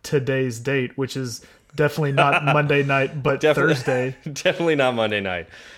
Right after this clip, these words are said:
Speaker 2: Uh, so, yeah, what, what is happening today that is Thursday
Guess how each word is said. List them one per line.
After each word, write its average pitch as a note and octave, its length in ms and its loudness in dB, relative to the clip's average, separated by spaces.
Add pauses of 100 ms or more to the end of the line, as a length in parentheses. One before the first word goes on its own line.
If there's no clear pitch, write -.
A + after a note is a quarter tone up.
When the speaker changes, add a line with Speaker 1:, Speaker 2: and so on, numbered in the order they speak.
(140)
Speaker 2:
Uh, A2+ 540 2
so, E3 240 -2
yeah, G#3+ 180 4
what, G3 360 2
what F#3+ 140 2
is F#3+ 140 0
happening F3+ 480 -2
today C#3+ 720 0 (240)
that C#3 220 2
is B2+ 160 0
Thursday A2 800 -2